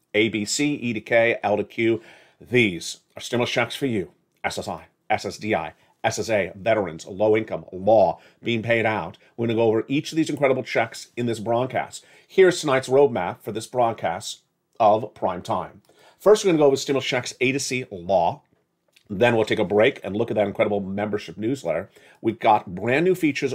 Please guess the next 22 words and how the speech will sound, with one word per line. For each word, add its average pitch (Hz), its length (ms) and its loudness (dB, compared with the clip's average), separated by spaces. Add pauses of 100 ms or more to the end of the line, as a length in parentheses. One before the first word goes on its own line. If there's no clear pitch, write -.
overnight, 127 580 -2
and 95 120 -10
it's - 120 -16
so 123 440 -4
exciting. - 720 -10 (320)
Then 123 300 0
we'll 151 100 2
continue 135 420 -2
into 110 140 -4
stimulus 120 280 -8
checks - 420 -4
E 120 120 -4
through 110 160 -8
K, 131 360 2 (340)
and 98 100 -8
the 98 60 -2
major 135 300 2
announcement 170 480 0 (480)
that 143 120 2
came 95 220 -2
in 123 40 0
Friday 98 440 -2